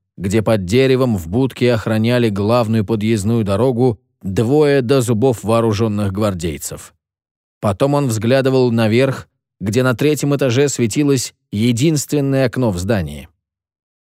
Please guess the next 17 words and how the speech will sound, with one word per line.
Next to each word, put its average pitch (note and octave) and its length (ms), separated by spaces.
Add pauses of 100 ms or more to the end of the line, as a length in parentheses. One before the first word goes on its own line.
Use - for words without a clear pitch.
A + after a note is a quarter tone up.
(360)
Запасной C#3 720
агрегат C3+ 580
в - 80
соседнем C3 680
помещении B2 840
нежно A#2 400
гудел, G2+ 640
генерал A#2 480
Джонс C3+ 540
с D#2+ 200
белым C3 440
платком A#2+ 480
вокруг A2+ 340
шеи D3+ 480 (220)
глубоко A#2 500
затянулся A#2 640
сигаретой. F2 640